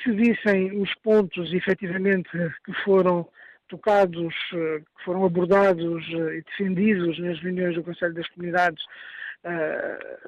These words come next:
nas suas diversas reuniões, eh, tanto nas comissões setoriais como nos conselhos regionais, eh, de forma a ver, eh,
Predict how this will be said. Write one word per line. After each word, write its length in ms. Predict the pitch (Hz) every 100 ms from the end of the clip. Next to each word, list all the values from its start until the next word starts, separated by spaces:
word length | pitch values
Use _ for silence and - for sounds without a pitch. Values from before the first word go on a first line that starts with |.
| -
nas 200 | 180 170
suas 260 | 190 190
diversas 400 | 175 190 196 185 170
reuniões, 600 | 185 190 208 208 185 156 - - 175
eh, 160 | 160 151
tanto 340 | 185 180 185
nas 280 | 180 185 170
comissões 380 | - 196 170 180
setoriais 520 | 190 160 170 180 175 -
como 160 | 165
nos 120 | 165
conselhos 340 | - 165 170 165
regionais, 460 | - 170 185 180 165 - - - - - -
eh, 160 | - 214
de 140 | 185
forma 280 | 370 302 240
a 40 |
ver, 320 | 185 208 202
eh, 680 | 175 165 165 220 196 202 185